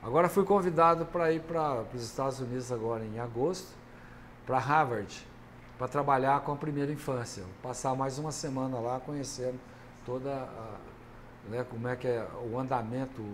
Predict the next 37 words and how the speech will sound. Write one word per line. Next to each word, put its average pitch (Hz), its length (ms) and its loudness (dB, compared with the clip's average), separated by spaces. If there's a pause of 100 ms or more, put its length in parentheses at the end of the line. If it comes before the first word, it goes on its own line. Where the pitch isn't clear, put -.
(880)
é, 101 220 -8 (180)
na 117 120 -4
América 139 540 0
em 135 60 2
relação 131 720 0
à, 135 260 0 (220)
à 117 80 -6
primeira 139 360 0
infância. 101 520 -6 (960)
E 233 600 2
são 226 200 2
situações 220 680 4
que 226 220 -4
você 196 320 0
tá 220 180 0
ali 233 240 2
no 196 260 0
trabalho, 147 600 2
no 160 160 0
dia 127 260 -2
a 113 40 0
dia, 101 340 -4
né? 113 160 -4
Muita 165 240 -2
gente 185 240 -4
acha 180 160 -4
que 165 80 -8
o - 20 -8
deputado 135 420 -2
não 131 140 -6
trabalha. 127 400 -4 (400)
A 110 40 -10
gente 147 120 -4
trabalha 170 340 2
muito 165 440 2
lá, 87 160 -8 (100)
né? 120 240 -6